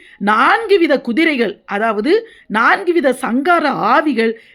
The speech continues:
தேவனால் பூமிக்கு அனுப்பப்பட்டு மனிதர்களை கொலை செய்யும். சிவப்பு குதிரை புறப்பட்டு வரும்போது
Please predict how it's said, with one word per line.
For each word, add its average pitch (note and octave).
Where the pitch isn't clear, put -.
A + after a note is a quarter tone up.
தேவனால் C#4+
பூமிக்கு E4
அனுப்பப்பட்டு A#3
மனிதர்களை D4
கொலை D#4
செய்யும். C#4
சிவப்பு F#4+
குதிரை B3
புறப்பட்டு A#3+
வரும்போது A#3